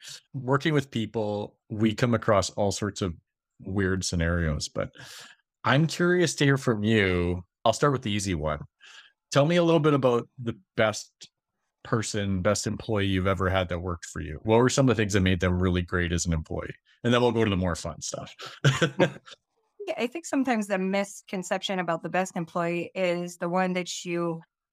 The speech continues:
Speaker 2: get the most along with, that we go and have
Speaker 1: Yeah.
Speaker 2: a drink or coffee tonight, that we would,
Speaker 1: Yeah.
Speaker 2: like, I'm looking for a best friend. I'm looking
Speaker 1: Yeah.
Speaker 2: for a great team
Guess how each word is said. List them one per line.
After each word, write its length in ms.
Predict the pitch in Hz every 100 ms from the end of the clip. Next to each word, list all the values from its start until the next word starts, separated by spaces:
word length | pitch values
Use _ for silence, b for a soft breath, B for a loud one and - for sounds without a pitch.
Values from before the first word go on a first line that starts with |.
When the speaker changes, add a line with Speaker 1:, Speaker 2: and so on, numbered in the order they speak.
| _ _
Speaker 2:
get 160 | 247 240 _
the 100 | 208
most 420 | 185 196 202 196 -
along 540 | 208 220 214 220 208
with, 320 | 208 208 208 190
that 140 | 175 -
we 160 | 196 190 -
go 240 | 214 202
and 160 | 196 185
have 400 | 196 190 180 185
Speaker 1:
Yeah. 60 |
Speaker 2:
a 20 |
drink 420 | 180 - 226 220 208
or 120 | 202
coffee 400 | - 233 220 226
tonight, 600 | 214 202 208 208 208 196
that 160 | 196 185 196
we 120 | 208
would, 180 | 196 202
Speaker 1:
Yeah. 100 | 143
Speaker 2:
like, 80 | 82
I'm 140 | 220 226 -
looking 220 | - 220 196
for 100 | 170
a 40 |
best 280 | 165 175 -
friend. 340 | 214 233 240 -
I'm 260 | 196 190
looking 320 | 190 190 196 185
Speaker 1:
Yeah. 100 | 175
Speaker 2:
for 200 | - 175
a 80 | - -
great 220 | 175 165
team 300 | - 139